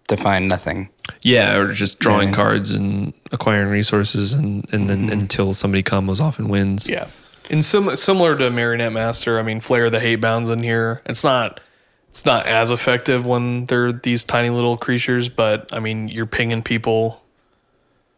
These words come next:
Speaker 3: over and over, and it just, it provides that ability to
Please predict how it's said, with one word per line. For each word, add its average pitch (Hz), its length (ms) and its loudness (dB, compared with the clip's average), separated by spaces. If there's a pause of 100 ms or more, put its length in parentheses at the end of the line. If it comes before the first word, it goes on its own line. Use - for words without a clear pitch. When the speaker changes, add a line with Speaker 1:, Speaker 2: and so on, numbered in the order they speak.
(220)
Speaker 3:
over 117 260 2
and 113 80 0
over, 110 420 2
and 110 80 -2
it 107 80 -4
just, 110 280 -2
it 113 60 0
provides 113 520 0
that 107 320 0 (640)
ability 113 520 0
to 113 440 0